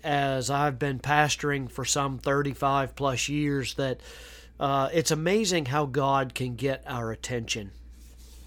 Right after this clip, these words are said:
Uh, it, sometimes it's when, in a, in a means by which you least expect it, God can kind of awaken your understanding and illuminate things. He shines a light into your life,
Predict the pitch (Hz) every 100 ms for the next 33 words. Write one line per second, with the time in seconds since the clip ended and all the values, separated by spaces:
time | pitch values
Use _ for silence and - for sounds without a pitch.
0 | - - - 151 139 135 120 - - -
1 | - - - - - - - 175 170 180
2 | 185 175 180 147 160 - 165 165 160 156
3 | 175 151 143 170 165 151 143 160 175 175
4 | 120 147 143 139 143 - 147 139 151 165
5 | - 147 - - 160 151 - 127 - 131
6 | 147 147 151 139 131 123 - 143 135 120
7 | 113 120 143 170 160 156 143 143 143 135
8 | 127 - - 147 143 131 120 113 120 117
9 | 127 147 165 175 160 143 135 - 120 -
10 | 143 - - 156 160 165 147 143 139 147
11 | 147 135 139 127 127 123 131 139 139 -